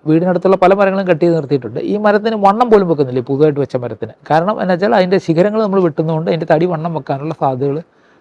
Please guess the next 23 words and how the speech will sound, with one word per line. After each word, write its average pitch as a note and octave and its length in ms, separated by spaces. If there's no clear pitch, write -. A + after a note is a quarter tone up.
വളരെ C#3 240
കുറവാണ്. C3 400
അപ്പോൾ D3+ 160
നമുക്ക് E3 220
മണ്ണ് F3+ 280
ഇളകി G#3+ 200
കിടക്കുന്നതുകൊണ്ട് E3 560
മരം D3+ 260
മറിഞ്ഞ് D#3 280
വീഴുമെന്ന് D3 360
പേടിച്ച് C#3 280
മിയാവാക്കി C#3+ 460
വെക്കാതിരിക്കേണ്ട D3+ 640
ഒരു F3+ 160
കാര്യവുമില്ല. D3 460
നിങ്ങൾക്ക് G#3 320
മരങ്ങൾ F#3 360
ഇഷ്ടമാണെങ്കിൽ, D3 500
ചെടികൾ F#3 340
ഇഷ്ടമാണെങ്കിൽ, C3+ 540
ആ, C#3 40
നിങ്ങൾക്ക് E3+ 300
ഈ - 20